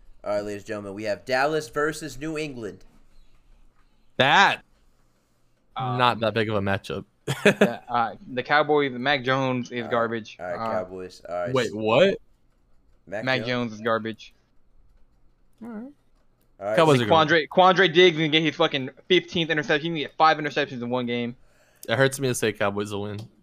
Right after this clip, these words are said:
Speaker 2: but
Speaker 3: Yeah.
Speaker 1: All right, ladies and
Speaker 3: Cowboys
Speaker 1: gentlemen.
Speaker 3: will win.
Speaker 1: Seattle versus Pittsburgh.
Speaker 2: Seattle.
Speaker 3: Um, yeah, I think Geno Smith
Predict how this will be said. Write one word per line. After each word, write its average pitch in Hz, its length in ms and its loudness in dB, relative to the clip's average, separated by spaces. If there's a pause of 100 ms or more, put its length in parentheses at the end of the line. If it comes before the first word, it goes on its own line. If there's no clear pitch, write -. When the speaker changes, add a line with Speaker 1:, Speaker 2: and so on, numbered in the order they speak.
(140)
Speaker 2:
but 101 360 -8
Speaker 3:
Yeah. 110 160 -14 (600)
Speaker 1:
All 117 80 -6
right, 107 100 -6
ladies 107 220 -8
and 113 100 -4
Speaker 3:
Cowboys 107 120 -6
Speaker 1:
gentlemen. - 20 -8
Speaker 3:
will 107 80 -8 (100)
win. 110 100 -16
Speaker 1:
Seattle 160 560 0
versus 160 280 -10
Pittsburgh. 151 720 -4 (1500)
Speaker 2:
Seattle. 104 400 2
Speaker 3:
Um, 107 120 -10 (1080)
yeah, 127 140 2
I 139 40 0
think 165 200 2
Geno 185 280 6
Smith 196 380 4